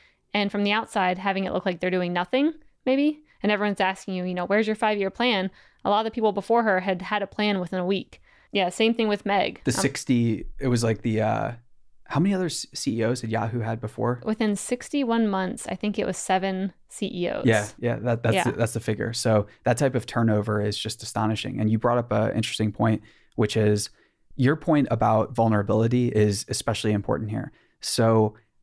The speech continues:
Speaker 2: you don't meet too many men. And th-, so this is a great opportunity for, I don't know what it's like to be a woman. I can never know. I'm a man. And as a man,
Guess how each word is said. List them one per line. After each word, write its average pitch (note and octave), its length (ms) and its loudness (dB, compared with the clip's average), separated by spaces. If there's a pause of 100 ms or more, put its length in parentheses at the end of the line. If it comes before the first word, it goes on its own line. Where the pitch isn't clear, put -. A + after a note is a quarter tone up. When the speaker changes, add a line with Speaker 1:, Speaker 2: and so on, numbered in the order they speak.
(260)
Speaker 2:
you A2+ 160 4
don't E3+ 280 0
meet D3 320 4
too C3+ 240 4
many A#2 540 6 (220)
men. A2 480 4
And A2+ 100 2
th-, A#2+ 160 0
so C3+ 100 0
this C#3+ 140 2
is D#3 100 -2
a C#3 60 2
great B2 220 2
opportunity A2 560 2
for, A2 340 2 (460)
I B2+ 120 2
don't B2+ 140 6
know B2 80 4
what A#2 100 6
it's A2+ 120 0
like A2 160 0
to - 40 -20
be A2+ 60 0
a A2 80 0
woman. - 320 -4
I - 60 -10
can B2 100 -2
never A2 160 4
know. A2+ 240 -2
I'm A2 140 0
a - 20 4
man. A2 240 0 (460)
And A2+ 600 4 (320)
as C#3 160 2
a C3 60 4
man, G#2+ 400 2